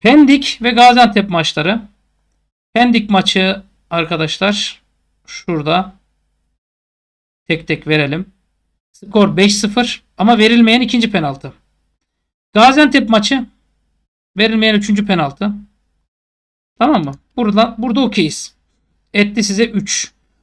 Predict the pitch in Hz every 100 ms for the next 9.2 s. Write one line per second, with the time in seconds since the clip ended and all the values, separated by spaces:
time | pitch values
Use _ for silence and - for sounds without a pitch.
0 | - 214 285 - 247 254 262 - 277 254
1 | 262 254 - 254 262 269 240 233 269 277
2 | 233 269 233 190 160 - 139 135 - _
3 | _ _ _ _ _ - 160 160 202 208
4 | 214 208 - - 165 170 180 170 175 -
5 | 277 - - _ _ _ _ _ - 185
6 | 190 180 196 160 170 170 165 214 - _
7 | _ _ _ _ _ - - 294 247 247
8 | 247 277 208 285 262 247 240 214 208 254
9 | 277 -